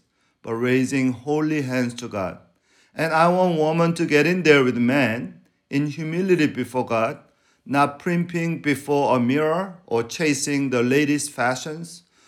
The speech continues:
but doing something beautiful for God and becoming beautiful doing it.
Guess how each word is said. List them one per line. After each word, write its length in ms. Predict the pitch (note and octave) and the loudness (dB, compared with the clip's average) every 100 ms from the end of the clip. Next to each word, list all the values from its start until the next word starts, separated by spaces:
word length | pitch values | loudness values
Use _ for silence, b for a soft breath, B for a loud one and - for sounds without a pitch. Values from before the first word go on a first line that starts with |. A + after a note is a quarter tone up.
| b _ | b _
but 200 | B2+ B2+ | -4 -2
doing 300 | C#3 C3+ B2+ | -2 2 0
something 540 | B2 C#3+ D3+ E3 D#3 | 0 -6 -6 -8 -8
beautiful 480 | C3+ C#3+ C#3 C#3 A#2+ | -4 -2 -2 -6 -12
for 320 | A#2+ - B2 | -18 -8 -6
God 320 | A#2+ B2+ C#3 - b b b | 0 2 2 -2 b b b
and 240 | A2+ A2+ | -8 -8
becoming 720 | A2 B2+ - C#3 C3+ C3+ C3 - | -4 -6 -4 -4 -2 -2 -6 -10
beautiful 720 | C3 E3 F#3+ F3+ F3+ E3+ E3+ | -6 -4 -4 -4 -6 -6 -6
doing 360 | D3 A2+ G2+ F2+ | -6 -6 -6 -8
it. 180 | C2+ | -12